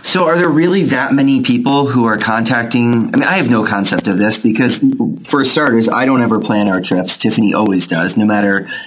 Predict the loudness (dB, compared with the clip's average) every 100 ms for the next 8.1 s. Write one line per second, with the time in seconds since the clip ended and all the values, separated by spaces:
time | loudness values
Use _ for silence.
0 | -18 -20 -4 0 2 0 0 0 0 0
1 | 0 0 -2 -2 -2 -2 -2 0 2 2
2 | 2 2 0 0 0 0 2 2 2 2
3 | 2 0 0 0 0 -2 -2 0 2 0
4 | 0 -2 0 2 2 2 2 2 0 -2
5 | -4 -2 -2 0 0 0 0 0 0 0
6 | 0 0 0 0 0 0 0 0 0 0
7 | -2 0 0 0 0 -2 -2 -2 -2 -4